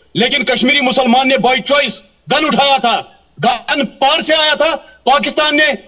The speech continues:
यहाँ पे गन इसीलिए भेजा था ताकि कश्मीर को तबाह करे।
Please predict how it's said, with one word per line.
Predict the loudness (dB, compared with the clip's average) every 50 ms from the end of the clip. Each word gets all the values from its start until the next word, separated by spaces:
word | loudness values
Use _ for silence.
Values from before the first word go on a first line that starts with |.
| -20 _ _ _ -4
यहाँ | 0 2 2 2 2
पे | 0 2 2 2 2
गन | 0 -2 -8 -2 0 0 2 2 0
इसीलिए | -2 -2 0 0 2 2 2 0
भेजा | 2 0 0 0 0 -2
था | -2 -2
ताकि | 0 0 0 0 0
कश्मीर | -2 -4 -2 0 0 0 0 2
को | 2 0
तबाह | 2 0 0 0 2 0 0
करे। | 0 -2 -2 -2 -2 -4 -8 -16